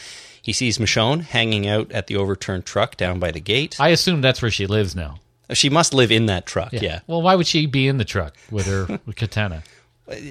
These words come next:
Speaker 1: I don't know. Keeping watch. Just they don't want her inside, so
Speaker 2: That's
Speaker 1: it's like, "Go hang out in the field," so she goes in the
Speaker 2: That's
Speaker 1: truck.
Speaker 2: it. I think she lives there.
Speaker 1: Yeah. I think so. She seemed to hang around it a lot this episode.
Speaker 2: Yeah.
Speaker 1: Um,
Speaker 2: She
Speaker 1: but
Speaker 2: didn't move from there. Well, she did a little bit.
Speaker 1: She did. She was inside at one point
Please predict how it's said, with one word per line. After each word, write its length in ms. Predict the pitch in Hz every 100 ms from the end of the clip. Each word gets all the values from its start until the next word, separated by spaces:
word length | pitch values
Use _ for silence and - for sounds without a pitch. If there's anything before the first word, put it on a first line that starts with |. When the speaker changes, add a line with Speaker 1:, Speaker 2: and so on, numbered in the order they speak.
| -
Speaker 1:
I 60 | -
don't 100 | 156
know. 220 | 123 143 - -
Keeping 280 | 120 107
watch. 540 | 107 117 123 - - -
Just 280 | 113 - -
they 100 | 104
don't 160 | 110
want 160 | 107 107
her 80 | 104
inside, 520 | 98 - 101 110 127
so 400 | - 101 95 95 - _ -
Speaker 2:
That's 160 | 107
Speaker 1:
it's 140 | 92 -
like, 140 | 107
"Go 140 | 123 104
hang 260 | 120 113
out 140 | 110 110
in 100 | 104
the 80 | 92
field," 380 | - 120 151 143
so 140 | 101
she 120 | -
goes 200 | 98 92
in 60 | 90
the 60 |
Speaker 2:
That's 200 | 85 156
Speaker 1:
truck. 140 | 220 101
Speaker 2:
it. 20 |
I 100 | 113
think 180 | - 156
she 120 | 147
lives 220 | 139 156
there. 160 | - 64 - - -
Speaker 1:
Yeah. 200 | - - _ _
I 100 | -
think 160 | 175 165
so. 180 | 87 92
She 160 | -
seemed 220 | - 190
to 40 | 156
hang 160 | 143 127
around 300 | 117 120 101
it 120 | 87
a 60 |
lot 260 | 92 101 -
this 180 | 95 -
episode. 420 | 92 - - 85
Speaker 2:
Yeah. 120 | 90 85 - - - _
Speaker 1:
Um, 380 | - 107 104 104
Speaker 2:
She 80 | 101
Speaker 1:
but 60 | 247
Speaker 2:
didn't 140 | 170
move 240 | 196 294
from 180 | - 117
there. 260 | 92 78 -
Well, 160 | 131 156
she 120 | -
did 100 | 104
a 100 | 82
little 60 | 76
bit. 60 |
Speaker 1:
She 300 | - - 131
did. 220 | 127 101 85
She 120 | 104
was 120 | 98
inside 400 | 113 - 120 117
at 80 | 110
one 180 | 107 98
point 380 | - 95 92